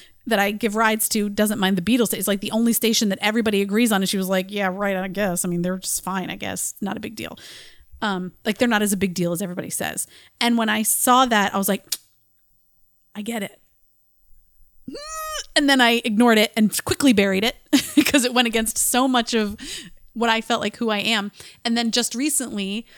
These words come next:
um, another se-, different person posted, uh, a, a, a question and answer thing, and a, a,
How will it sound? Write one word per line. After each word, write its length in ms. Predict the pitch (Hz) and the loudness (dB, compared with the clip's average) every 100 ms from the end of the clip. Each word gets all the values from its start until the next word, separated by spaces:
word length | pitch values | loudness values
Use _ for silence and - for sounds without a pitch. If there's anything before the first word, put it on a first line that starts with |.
| - - | -12 -4
um, 240 | 208 202 | -2 -2
another 400 | - 233 285 294 220 | -2 -2 0 -2 -2
se-, 220 | - - - | -2 -2 -4
different 380 | 202 277 220 - | -2 -2 -2 -6
person 600 | 202 196 202 190 185 208 - | -6 -4 -4 -4 -6 -8 -10
posted, 600 | - 202 - 202 190 196 - _ _ - | -6 -4 -2 -2 -4 -6 -12 _ _ -2
uh, 340 | 202 190 180 - _ _ _ - _ 214 | 0 0 -2 -6 _ _ _ -20 _ -2
a, 40 | |
a, 440 | 196 185 - 190 - | 0 -2 -4 -6 -6
a 40 | 185 | -6
question 400 | - 214 - 196 | 0 2 2 -2
and 80 | 190 | -4
answer 340 | 196 185 185 | -4 -4 -4
thing, 340 | 175 - 113 - | -4 -6 -8 -6
and 180 | - 196 | -4 -2
a, 220 | 190 185 - | -2 -6 -8
a, 180 | 185 180 | -6 -6